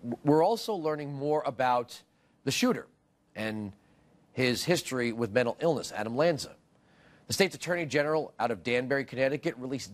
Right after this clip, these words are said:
dozens of documents related to the investigation on Monday. The collection actually includes a book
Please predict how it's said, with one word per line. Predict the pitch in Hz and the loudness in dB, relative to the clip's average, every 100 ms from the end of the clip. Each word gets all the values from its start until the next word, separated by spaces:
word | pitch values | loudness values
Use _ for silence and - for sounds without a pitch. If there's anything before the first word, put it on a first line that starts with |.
| 104 | 2
dozens | 156 170 170 151 | 4 4 0 -8
of | 131 | -6
documents | - 143 147 127 127 104 | 0 0 0 -8 -14 -8
related | 117 123 190 - | -4 -2 -2 -4
to | |
the | 127 | -8
investigation | 117 113 101 110 95 98 - 117 | -2 -2 -2 -8 -6 -8 -8 -2
on | 131 131 | 0 2
Monday. | 156 214 135 80 - _ _ _ - - | 2 2 0 -6 -8 _ _ _ -20 -2
The | 120 | -2
collection | - 143 190 - 220 208 - | 0 2 2 2 -4 -6 -4
actually | 143 - - 190 175 | -4 -2 -4 -4 -4
includes | 165 - - 175 170 - - | -6 -10 -4 0 2 0 0
a | 123 | 0
book | 117 101 175 170 | 0 0 0 0